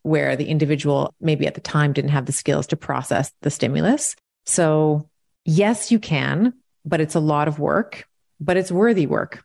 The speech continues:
right? You are worth investing in. So is it worth the introspection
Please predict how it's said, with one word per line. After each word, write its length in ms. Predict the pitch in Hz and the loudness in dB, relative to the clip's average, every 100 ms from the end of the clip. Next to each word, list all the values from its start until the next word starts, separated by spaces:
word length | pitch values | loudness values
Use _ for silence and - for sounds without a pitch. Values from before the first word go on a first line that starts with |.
| _ | _
right? 280 | 143 160 165 - | -2 -2 -4 -2
You 300 | 175 214 226 | 4 4 4
are 140 | 190 | 2
worth 340 | 156 170 196 | 2 2 2
investing 540 | - 170 139 147 - 202 | 0 0 0 -2 -2 2
in. 240 | 226 277 | 2 2
So 300 | 269 160 147 | 2 2 2
is 180 | - 156 | 0 -2
it 100 | 160 | -2
worth 540 | 143 151 160 196 - - - - _ _ _ _ | 0 2 4 2 -2 -16 -20 -20 _ _ _ _
the 400 | 156 160 151 143 | 0 2 2 2
introspection 1000 | 175 165 180 - 160 160 - 196 202 202 | -2 0 0 0 -4 -4 0 2 2 0